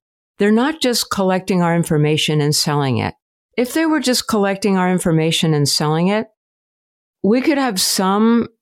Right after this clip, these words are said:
control over, you know, what information we're divulging.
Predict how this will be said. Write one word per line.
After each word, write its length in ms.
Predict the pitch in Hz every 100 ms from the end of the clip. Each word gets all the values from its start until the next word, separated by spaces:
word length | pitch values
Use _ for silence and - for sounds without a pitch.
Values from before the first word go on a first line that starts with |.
| -
control 880 | 175 156 - 175 208 208 135 123 -
over, 720 | 170 175 160 165 156 151 156 - _ _ -
you 120 | 196
know, 200 | 160 151
what 340 | - 170 170 180
information 720 | 185 185 160 160 160 170 151
we're 320 | 151 151 151
divulging. 800 | 139 139 127 156 180 - 135 -